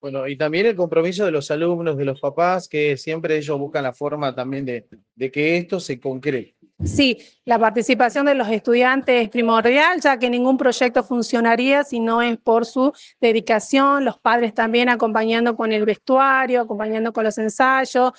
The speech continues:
Speaker 2: Si bien notamos que los chicos todavía son tímidos porque son del ciclo básico, notamos que hay mucha participación y el tema de la danza nos une para, prácticamente a toda Latinoamérica.
Speaker 1: Bueno, es un,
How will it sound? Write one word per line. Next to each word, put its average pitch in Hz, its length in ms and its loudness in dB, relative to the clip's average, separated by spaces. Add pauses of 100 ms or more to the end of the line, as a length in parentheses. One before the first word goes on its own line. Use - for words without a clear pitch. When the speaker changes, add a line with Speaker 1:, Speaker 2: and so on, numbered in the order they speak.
(240)
Speaker 2:
Si 247 220 -2
bien 262 220 2
notamos 247 380 2
que 254 120 0
los 220 100 2
chicos 240 260 0
todavía 226 300 2
son 233 320 -2
tímidos 294 340 2
porque 233 260 -2
son 262 220 0
del 247 140 2
ciclo 254 400 0
básico, 330 680 0 (280)
notamos 277 420 2
que - 80 0
hay 269 80 4
mucha 294 260 2
participación 254 1000 0
y 285 60 0
el 226 100 -2
tema 262 240 2
de 254 80 0
la 233 160 2
danza 339 480 2
nos 254 240 -4
une 269 360 2
para, 226 280 0
prácticamente 240 680 2
a 247 120 2
toda 240 220 2
Latinoamérica. 233 920 0 (380)
Speaker 1:
Bueno, 165 160 -12
es 175 160 -8
un, 175 240 -2